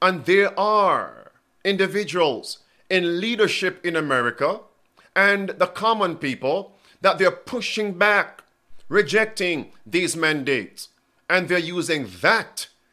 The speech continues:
as the sign that there will not be a Sunday law mandate, a Sunday law crisis, a Sunday rest crisis." Brothers and sisters, you need to stay tuned to this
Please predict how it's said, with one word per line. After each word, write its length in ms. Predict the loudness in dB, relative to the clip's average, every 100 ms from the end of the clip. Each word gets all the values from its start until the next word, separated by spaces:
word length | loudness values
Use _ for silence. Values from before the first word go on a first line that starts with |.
| _ _
as 760 | 2 4 2 -2 -12 -14 -16 -20
the 140 | -2 -2
sign 680 | 2 4 4 4 -2 -10 _ _ 0
that 240 | 0 2
there 220 | 2 4
will 120 | 2
not 380 | -2 2 0 0
be 420 | -6 -6 -6 -10 -16 _
a 120 | -2
Sunday 520 | -2 -2 0 0 0 2
law 200 | 4 2
mandate, 760 | 0 0 0 -2 -2 -2 -6 -18 -4
a 80 | 0
Sunday 480 | 0 0 0 0 -2
law 220 | 2 2
crisis, 640 | 2 -2 -2 -2 -4 -6 -6 -6
a 120 | -2 -2
Sunday 500 | 0 0 0 0 2
rest 340 | 2 0 -2
crisis." 800 | 0 0 2 0 0 -4 -12 -16 _ _ _
Brothers 420 | 2 2 2 -2
and 140 | -4 -4
sisters, 500 | -6 -4 0 0 -2 -18 _ -18
you 160 | -2 0
need 500 | 0 -2 -2 -4 -4
to 80 | -4
stay 340 | -4 0 -2
tuned 760 | -2 -10 -6 -4 -2 0 -2 -4 -6
to 100 | -6
this 760 | -6 -10 0 0 2 -4 -8